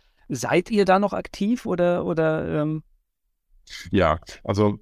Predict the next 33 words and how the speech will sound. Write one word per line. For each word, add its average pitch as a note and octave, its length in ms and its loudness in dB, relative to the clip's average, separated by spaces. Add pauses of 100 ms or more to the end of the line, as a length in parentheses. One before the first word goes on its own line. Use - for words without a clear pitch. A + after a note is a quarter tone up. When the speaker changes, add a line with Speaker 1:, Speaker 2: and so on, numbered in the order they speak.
(120)
Speaker 2:
ähm, G#2 400 2
wir G#2 160 2
haben A2 80 2
natürlich A2 400 0
jetzt, A2 220 -2
wir G2+ 80 -2
mussten A2+ 300 -2
so G#2+ 60 2
ein G#2 60 2
bisschen G#2+ 260 0
schauen, A2 360 0
wie G#2 40 0
setzen G#2+ 280 -4
wir G#2+ 40 2
die G2+ 100 0
Kräfte - 380 -2
ein, G#2 140 0
die G#2 100 2
wir G2 160 2
haben. C3+ 360 -4 (100)
Für - 220 -4
das - 260 -2
Frühjahr A#2+ 560 4
haben G#2+ 160 0
wir, G2+ 480 4
äh, F#2+ 120 -2
sozusagen G2 260 -4
vor - 120 -10
der F#2+ 100 0
Haustür C3 500 0
eben A#2+ 160 0
geguckt, - 580 -4
äh, A2 280 -2